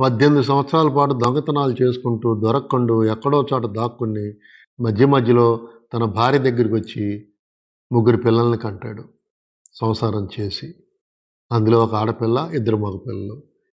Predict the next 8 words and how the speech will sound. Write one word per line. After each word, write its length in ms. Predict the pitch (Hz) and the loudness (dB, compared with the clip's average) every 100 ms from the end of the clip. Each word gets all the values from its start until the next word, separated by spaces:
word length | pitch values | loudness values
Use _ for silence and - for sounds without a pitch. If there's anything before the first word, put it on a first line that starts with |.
| _ _ | _ _
పెద్ద 180 | 120 104 | -2 0
పిల్లవాడు 500 | 131 139 131 127 120 | 2 2 4 4 2
కూడా 480 | 113 117 131 113 117 - - - | 2 2 2 2 0 -6 -16 -6
దొంగగానే 600 | 107 113 123 120 120 117 | 0 2 2 2 2 0
తయారవుతాడు. 1080 | - 107 110 107 104 113 98 101 92 101 - _ _ _ _ _ _ _ _ - | -2 -2 0 -2 -4 -6 -8 -6 -6 -10 -16 _ _ _ _ _ _ _ _ -6
క్వశ్చన్ని 500 | 131 127 165 147 135 | -4 2 4 4 4
చెప్పినట్లే 680 | 131 120 120 113 - 170 254 _ _ _ _ 117 | 2 2 0 -2 0 -2 -2 _ _ _ _ -4
వాళ్ళ 520 | 107 127 143 131 | 2 4 6 4